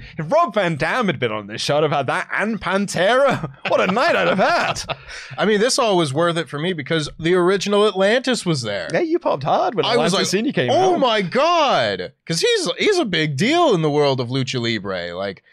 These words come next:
Speaker 2: you know, not to bore people with, with a history lesson or anything, but he had the match of the year in two thousand. You think of how good of a year two thousand was.
Speaker 1: Mm-hmm.
Speaker 2: But no, it was a Lucha Libre match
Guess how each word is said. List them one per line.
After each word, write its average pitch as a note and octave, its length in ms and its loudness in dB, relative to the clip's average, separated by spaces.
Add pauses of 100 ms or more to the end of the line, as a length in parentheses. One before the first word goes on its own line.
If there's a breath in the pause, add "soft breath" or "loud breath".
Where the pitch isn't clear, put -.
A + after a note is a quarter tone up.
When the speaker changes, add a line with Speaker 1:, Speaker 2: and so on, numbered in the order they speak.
(220 soft breath)
Speaker 2:
you G3+ 100 -2
know, C3+ 240 0
not F3+ 240 0
to D#3 200 2
bore E3+ 360 2
people D#3 320 -2
with, C3+ 240 2
with C3+ 160 -2
a B2 60 0
history F#3+ 460 0
lesson A2+ 360 -2
or G#2 120 -2
anything, G2+ 360 -6
but B2 100 -2
he D3 60 0
had D3 140 0
the B2+ 80 -6
match B2+ 300 -4
of B2 60 -8
the A2+ 60 -8
year A2+ 340 -2
in A#2 100 -4
two A2+ 160 -8
thousand. A2 400 -2
You G#2+ 100 -6
think D#3+ 160 -6
of - 80 -10
how B2 140 -2
good A2+ 260 -8
of A2+ 60 -4
a G#2 40 -10
year G2+ 280 -8
two G#2+ 160 -16
thousand F#2+ 400 -8
was. A2+ 320 -2
Speaker 1:
Mm-hmm. - 100 -20 (220 loud breath)
Speaker 2:
But A#2+ 100 -4
no, F#3+ 240 2
it C3+ 40 0
was B2 120 -4
a B2+ 40 -2
Lucha G3 460 0
Libre F#3+ 460 0
match F3 520 -4